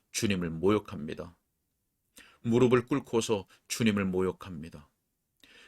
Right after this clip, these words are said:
여러분이 마음으로 주님과 함께하지 않으면서 어떻게 주님을 사랑한다고 말할 수 있습니까? 주님을 결코 믿지 않고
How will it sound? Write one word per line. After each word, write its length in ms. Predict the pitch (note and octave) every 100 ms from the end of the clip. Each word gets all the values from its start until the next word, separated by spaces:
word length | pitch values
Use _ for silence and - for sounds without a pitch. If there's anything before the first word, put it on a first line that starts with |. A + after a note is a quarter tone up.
| -
여러분이 580 | G#2 A2+ A#2 A2+ F#2 E2+ _ -
마음으로 760 | F#2+ G2+ A2 B2 A2 G2+ A2 _ _
주님과 720 | - A2+ G2+ G#2 F#2+ F#2 G2+ G#2+
함께하지 500 | - C3+ - A#2 A2
않으면서 760 | G2+ A2+ A2+ G2 - F2 F#2 D#2+ _ - -
어떻게 400 | F#2 - A#2 F3
주님을 440 | - A#2+ A#2 A2+ - -
사랑한다고 880 | - - A#2 C3 C#3 G2 E2+ E2+ - _ -
말할 280 | E2+ E2+ F#2
수 120 | -
있습니까? 640 | E2+ G2+ E2 - - F2+ _ _ _ _ _ _ _ _ _ _ _ _ _ -
주님을 640 | - A2 G#2+ G#2+ F#2+ F2+ -
결코 540 | - B2 A#2+ C#3 C3 _ -
믿지 340 | A#2 C#3+ D3+
않고 440 | F#2+ E2+ - D#2+